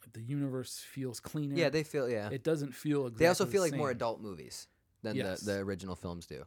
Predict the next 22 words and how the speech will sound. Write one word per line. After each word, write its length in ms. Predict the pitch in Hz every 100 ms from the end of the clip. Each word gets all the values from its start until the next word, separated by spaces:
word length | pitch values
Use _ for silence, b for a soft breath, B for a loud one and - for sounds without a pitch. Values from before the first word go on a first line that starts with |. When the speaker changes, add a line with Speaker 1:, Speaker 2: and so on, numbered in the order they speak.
| _ -
Speaker 1:
And 120 | 208
they 60 |
also 320 | 262 262 254 180
pack 420 | - 170 151 -
so 420 | - - 165 151
much 380 | 131 131 127 -
story 520 | - - 139 123 113
into 160 | 95 92
three 280 | - 117 107
movies. 300 | 98 87 92
It's 100 | 120
almost 320 | 147 127 -
too 140 | - 131
much 220 | 90 -
story. 320 | - 87 - 113
Speaker 2:
Mm-hmm. 180 | 104 78 b b b _
Speaker 1:
But, 300 | 147 127 -
so 120 | -
I 80 | 170
think 220 | 208 262
that 180 | 226 147
that, 320 | 190 220 208